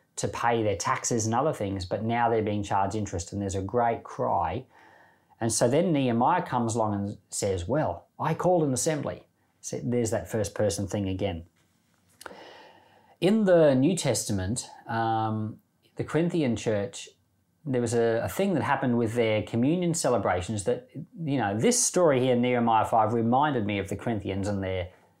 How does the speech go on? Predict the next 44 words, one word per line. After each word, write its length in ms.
the 280
way 160
they 100
had 220
communion. 420
'Cause 140
they 160
would 160
come 180
to 80
communion 520
in 100
the 80
Corinthian 460
church, 500
and 100
it 40
was 180
a, 20
a 220
case 320
of 120
everyone 440
bring 180
your 120
own 200
food 260
for 80
communion. 560
So, 140
you 120
know, 140
in 120
the 60
modern, 500
in 460
modern 300
times 400
at 80
church, 580
communion 440
has 160
become 320
symbolized. 880